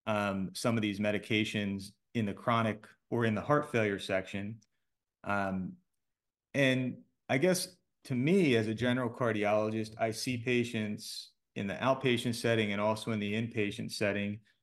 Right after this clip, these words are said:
who have chronic heart failure and who are post, post-acute M I and who have sort of new heart failure.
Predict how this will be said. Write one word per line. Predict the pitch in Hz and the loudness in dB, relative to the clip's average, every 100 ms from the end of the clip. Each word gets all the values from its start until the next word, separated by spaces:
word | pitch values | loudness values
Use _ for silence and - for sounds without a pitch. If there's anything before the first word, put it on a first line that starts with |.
| _ _ _ _ _ _ _ - | _ _ _ _ _ _ _ -2
who | 117 | 4
have | 107 95 | 4 2
chronic | - 104 98 - | 2 2 2 2
heart | 156 147 | 0 0
failure | - 135 123 120 113 117 - _ | 2 2 4 2 -2 -4 -12 _
and | 104 98 | -6 -2
who | 110 | 0
are | 101 95 | 0 0
post, | 117 110 110 - _ _ _ - | 0 0 0 -10 _ _ _ -4
post-acute | 113 107 - - 113 | 0 0 -4 -2 0
M | 104 98 | 2 2
I | 104 104 104 104 | 2 2 2 0
and | 110 101 | -6 -6
who | 101 | -2
have | 101 101 98 - - | 2 2 2 -4 -10
sort | - 101 | -2 -2
of | 92 | 0
new | 104 113 | 0 0
heart | 98 92 - | 2 0 0
failure. | 95 90 85 82 | -2 0 0 -4